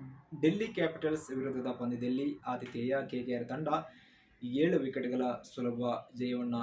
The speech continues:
ಗಳಿಸಿದೆ. ಕೋಲ್ಕತ್ತಾದ ಈಡನ್ ಗಾರ್ಡನ್ ಮೈದಾನದಲ್ಲಿ ನಡೆದಂತಹ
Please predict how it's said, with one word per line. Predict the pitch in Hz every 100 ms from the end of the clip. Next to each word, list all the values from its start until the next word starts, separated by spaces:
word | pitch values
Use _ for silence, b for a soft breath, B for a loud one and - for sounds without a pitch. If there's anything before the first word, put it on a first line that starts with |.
| - 120
ಗಳಿಸಿದೆ. | 120 117 127 147
ಕೋಲ್ಕತ್ತಾದ | 156 127 120 123 120 120 127 127 -
ಈಡನ್ | 127 147 160 160
ಗಾರ್ಡನ್ | 135 139 143 131
ಮೈದಾನದಲ್ಲಿ | 123 127 127 123 123
ನಡೆದಂತಹ | 120 120 120 123 131